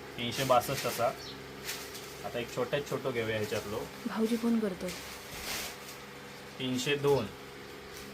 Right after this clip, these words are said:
Speaker 1: दे, उचल. बघताच ना तुम्ही, तीनशे एकसष्ट असा. आता मी तकडे देतोय मोबाईल. मी माझ्याच ठेवतोय, नाही तर तुम्ही म्हणशाल परत. तीनशे तेरा.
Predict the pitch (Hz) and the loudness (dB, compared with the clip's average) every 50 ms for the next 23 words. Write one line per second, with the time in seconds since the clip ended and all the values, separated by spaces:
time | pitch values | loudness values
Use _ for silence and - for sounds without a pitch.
0 | - 131 123 113 101 - - - - - - - - - - - 120 - 123 - | -8 -4 -4 -4 -4 -6 -8 -10 -10 -10 -10 -10 -10 -10 -10 -8 -6 -4 -4 -4
1 | - - - - - - - - - _ - 147 143 139 139 - 151 143 131 - | -6 -8 -10 -10 -10 -10 -12 -12 -10 _ 10 12 12 12 12 12 12 12 12 10
2 | 131 120 120 120 120 127 113 131 123 123 117 - 139 127 135 135 - - - 139 | 8 6 8 8 8 8 8 10 10 10 10 10 10 10 10 8 8 6 6 6
3 | 127 - 139 123 - - 120 127 147 - - - - - - - - - 117 117 | 8 8 8 8 10 12 12 12 10 8 4 -2 -4 -4 -4 -2 2 6 8 8
4 | 120 123 117 - - 123 131 123 120 - - 113 110 110 110 104 110 117 135 - | 10 10 10 10 8 8 8 8 8 8 8 8 8 6 4 4 4 4 2 0
5 | - - - - - - - - - - - - - - - - - - - - | -2 -6 -10 -10 -10 -10 -10 -10 -10 -10 -10 -10 -10 -10 -10 -10 -10 -10 -10 -10
6 | - - - - - - - - - - - - - - - - - - - - | -10 -10 -10 -10 -8 -8 -6 -4 -4 -4 -6 -6 -8 -8 -8 -8 -8 -10 -10 -10
7 | - - - - - - - - - - - - - - - - - - - - | -10 -10 -10 -10 -10 -10 -10 -10 -10 -10 -10 -10 -10 -10 -12 -12 -12 -12 -12 -12
8 | - - - - - - - - - - - 151 151 143 135 135 139 139 - 127 | -12 -12 -10 -10 -10 -10 -10 -10 -10 -8 -6 -2 0 2 2 2 2 2 0 -2
9 | 113 104 101 110 123 131 110 101 98 - 113 110 110 113 113 110 110 107 - 117 | -2 0 0 -2 -2 -2 -2 -4 -4 -4 -2 -2 0 0 0 -2 -2 -4 -4 -6
10 | 113 107 110 107 113 107 - - - - - - - - - - - - - - | -4 -4 -6 -6 -6 -8 -10 -12 -14 -14 -14 -12 -12 -12 -12 -12 -12 -12 -12 -10
11 | - - - - - - 196 196 185 - - - - - - - - - - - | -10 -10 -10 -12 -10 -8 -6 -6 -6 -6 -8 -8 -10 -10 -10 -12 -12 -12 -12 -12
12 | - - - - - - - - 135 127 127 123 - 147 143 - - 139 135 127 | -12 -12 -10 -12 -12 -12 -8 -4 -2 0 0 2 4 4 4 4 6 6 8 8
13 | 120 104 | 8 8